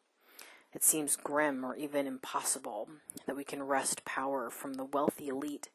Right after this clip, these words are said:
hell-bent on destroying us all for their own gain.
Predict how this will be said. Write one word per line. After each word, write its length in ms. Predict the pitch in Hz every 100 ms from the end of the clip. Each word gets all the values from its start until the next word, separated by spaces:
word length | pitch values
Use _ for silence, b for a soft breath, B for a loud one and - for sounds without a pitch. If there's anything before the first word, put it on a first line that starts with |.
| _
hell-bent 600 | - 156 160 160 127 - -
on 140 | - 139
destroying 580 | - - 147 147 139
us 140 | 135 139
all 320 | 139 120 107
for 160 | - -
their 180 | 139
own 200 | 135 131 127
gain. 300 | 127 90